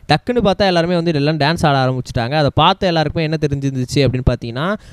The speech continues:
அவங்க சூப்பரா ஒரு ஆக்டிங் பண்றதுல ரொம்ப திறமைசாலியா இருக்காங்க அப்படின்னு சொல்லி நிறைய பேர் கமெண்ட் பண்ணியிருந்தாங்க. ஆனா சில பேருக்கு அது டிஃப்ரெண்டான கண்ணுல தெரிஞ்சுது. ஏன் அப்படின்னு பார்த்தீங்கன்னா,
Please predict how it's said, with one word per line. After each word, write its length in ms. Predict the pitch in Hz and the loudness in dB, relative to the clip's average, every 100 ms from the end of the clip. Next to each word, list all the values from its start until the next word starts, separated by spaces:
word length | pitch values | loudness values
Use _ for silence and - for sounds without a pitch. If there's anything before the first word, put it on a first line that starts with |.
| - | -6
அவங்க 280 | - 151 170 170 | 0 2 4 4
சூப்பரா 300 | 208 208 202 | 2 2 -2
ஒரு 160 | 190 160 - | -6 -10 -8
ஆக்டிங் 420 | 185 - 226 208 | -8 -8 -10 -6
பண்றதுல 420 | 180 160 165 175 | -6 -4 0 0
ரொம்ப 100 | 160 160 | -2 -4
திறமைசாலியா 560 | 139 170 185 165 156 165 | -4 -2 -2 -2 -2 -2
இருக்காங்க 140 | 139 139 | -2 -4
அப்படின்னு 400 | 135 139 127 135 | -4 -2 -2 -2
சொல்லி 200 | 135 135 | -2 -2
நிறைய 100 | 127 | 0
பேர் 260 | 139 127 | 0 0
கமெண்ட் 140 | 135 135 | -2 -2
பண்ணியிருந்தாங்க. 480 | 123 113 110 110 160 | -2 -4 -6 -4 -2
ஆனா 180 | 143 | -2
சில 280 | 147 165 202 | 0 2 2
பேருக்கு 360 | 208 175 160 185 | 4 2 0 -2
அது 140 | 156 | -2
டிஃப்ரெண்டான 500 | 139 135 170 151 151 147 | -4 -4 -4 -4 -4 -4
கண்ணுல 200 | 131 135 131 | -4 -4 -4
தெரிஞ்சுது. 520 | 123 123 113 127 190 - - _ | -6 -6 -4 0 -2 -2 -14 _
ஏன் 260 | 143 214 202 | 2 2 2
அப்படின்னு 180 | 180 175 | -2 -2
பார்த்தீங்கன்னா, 300 | 165 156 | -2 -4